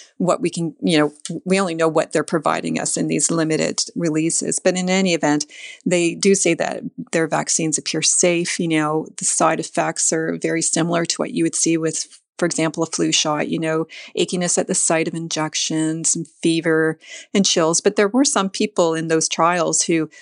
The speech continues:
developed such sore achiness that they had to take a day or two from work. And some people are suggesting in the U S, "Well, when we roll out these vaccines, will we have, you know, one or two days sick leave for people who, who might need it,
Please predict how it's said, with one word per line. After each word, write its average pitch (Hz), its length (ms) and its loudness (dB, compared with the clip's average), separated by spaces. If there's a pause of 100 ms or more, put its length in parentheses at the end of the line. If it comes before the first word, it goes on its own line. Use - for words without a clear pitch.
(200)
developed 156 320 2
such - 360 2
sore 156 580 0
achiness 156 600 0
that - 320 -2
they 156 180 -2
had 151 160 -8
to - 80 -8
take 147 200 -8
a 147 40 -4
day 147 240 -2
or 147 120 -4 (140)
two - 180 0
from 151 220 -4
work. 180 160 0
And 151 100 -4
some 160 160 -2
people 160 240 -4
are 151 80 -2
suggesting 143 480 -4
in 151 80 -6
the 151 180 -4
U 160 40 2
S, 151 240 0
"Well, 147 240 0 (360)
when 156 140 2
we 156 120 -2
roll 156 240 2
out - 100 -2
these 160 180 0
vaccines, 151 460 -2
will 156 140 0
we 156 240 -2 (120)
have, 147 380 -2
you 165 80 -4
know, 147 140 0
one 151 180 -2
or 147 60 0
two 160 200 -4
days - 240 -2
sick 226 220 0
leave 160 200 -4
for - 100 -6
people 156 260 -6
who, 156 260 -8
who - 100 -16
might 160 240 -12
need 156 180 -6
it, - 280 -8